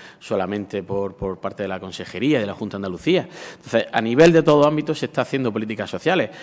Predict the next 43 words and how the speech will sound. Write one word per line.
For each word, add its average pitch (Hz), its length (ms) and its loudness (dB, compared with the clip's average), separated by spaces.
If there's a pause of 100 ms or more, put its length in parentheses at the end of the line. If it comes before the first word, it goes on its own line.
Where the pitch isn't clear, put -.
(140)
nada 117 200 2
más 113 80 2
hay 95 60 -2
que 113 100 0
ver. 165 180 6
Usted 151 180 2
decía 127 220 4
antes, 117 180 0
"Es 139 60 -8
que 175 80 -2
llevan 165 220 2
ustedes 160 260 0
ocho 156 220 -2
años 165 100 -2
en 147 60 -2
la 120 80 -2
Junta 151 260 -2
de 139 40 0
Andalucía". 113 520 2 (460)
Ustedes - 280 4
estuvieron 151 380 4
más 135 220 4
de 123 80 2
veinte, 127 420 4 (1040)
y 123 120 -4
en 113 80 -2
veinte 143 260 2
años 160 220 4
nunca 156 240 2
se 160 100 -6
le 156 80 0
ocurrió 139 320 -4
subir 135 400 -2 (460)
el 104 160 -10
precio 123 360 -2
hora, 113 160 4
por 107 140 0
ejemplo, 98 480 0
de 101 100 -2
la 101 60 0
ayuda 101 140 0
a - 20 0
domicilio. 85 520 -8